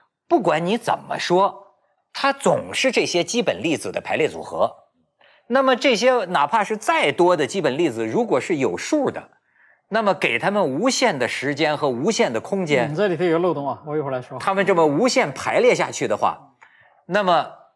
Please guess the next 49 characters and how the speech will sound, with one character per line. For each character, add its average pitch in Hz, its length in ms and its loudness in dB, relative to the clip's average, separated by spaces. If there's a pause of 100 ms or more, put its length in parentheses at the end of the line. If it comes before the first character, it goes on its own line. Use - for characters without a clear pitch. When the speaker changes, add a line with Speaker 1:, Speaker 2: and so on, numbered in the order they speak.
(240)
Speaker 1:
总 143 260 0
是 226 140 2
会 196 180 2
出 - 160 -6
现 117 440 -2
重 113 240 -10
复 131 100 -6
的。 - 240 -8
也 127 180 0
就 147 160 4
是， 135 80 2
所 185 160 2
以 165 80 4
他 151 120 -2
就 147 100 -6
说， 147 160 2
你 135 120 -2
要 202 140 4
是 180 260 -2
假 113 300 -4
定 143 240 0
宇 95 160 -8
宙 139 160 -2
是 107 140 -6
无 92 160 -8
限 131 240 0
的， 82 100 -10 (520)
那 180 120 0
么 160 200 0 (400)
有 147 320 2
限 214 260 2
的 143 100 4
这 131 140 0
个， 120 240 2
呃， 139 140 -2
粒 185 180 2
子 113 160 -2
之 139 140 -4
间 156 120 2
排 165 140 -4
列 190 140 0
排 147 100 -4
列， 160 140 -2
总 175 280 0
会 220 160 4
出 - 160 -6
现 190 220 0
在 165 140 2
无， 147 160 -4